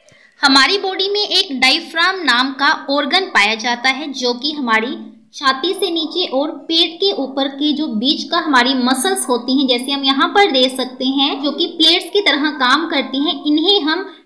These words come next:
डायफ्राम का नाम देते हैं। और ये जो डायफ्राम है ये piston की तरह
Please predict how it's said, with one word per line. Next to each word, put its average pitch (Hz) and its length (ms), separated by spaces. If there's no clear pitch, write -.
डायफ्राम 339 600
का 403 200
नाम 233 260
देते 202 280
हैं। 202 200
और 294 160
ये 349 140
जो 392 160
डायफ्राम 269 600
है 339 160
ये 381 60
piston 381 440
की 392 160
तरह 277 300